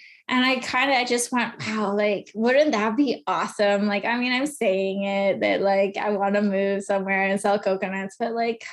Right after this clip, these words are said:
God, like, the person that gets that job is going to be so lucky. Like, how, how lucky is that person? Good for them. And I left it, right?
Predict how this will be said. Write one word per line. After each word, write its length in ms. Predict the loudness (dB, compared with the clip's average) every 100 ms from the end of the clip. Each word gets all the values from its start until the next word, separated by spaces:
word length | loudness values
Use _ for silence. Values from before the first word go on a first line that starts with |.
| -16
God, 340 | -10 -6 -4 0
like, 200 | 0 0
the 60 | -6 -10 -2
person 800 | 2 2 0 0 -2 0 -2 -4 -12 -20 _
that 280 | -4 -2 -2
gets 360 | -2 -2 -4 -4
that 340 | -2 -2 -2
job 480 | -2 0 0 -2 -6 -4
is 280 | 0 2 2
going 280 | 2 4
to 80 | 2
be 120 | 2
so 520 | -2 -2 0 2 4 4
lucky. 420 | 2 -2 -4 -2
Like, 200 | -2 -2
how, 840 | -8 -4 0 2 4 4 2 0 -4
how 200 | 0 2
lucky 420 | 0 0 2 2
is 140 | 0
that 240 | -4 -6 -4
person? 480 | -4 -4 -6 -8
Good 260 | 0 2 2
for 220 | 2 2
them. 680 | 2 -2 -2 -2 -4 -10 -12 -16 -20 -20 -20 _ -4
And 180 | 0 2
I 120 | 2
left 360 | 2 0 0
it, 280 | 0 2 -2 -8 -4
right? 300 | 0 0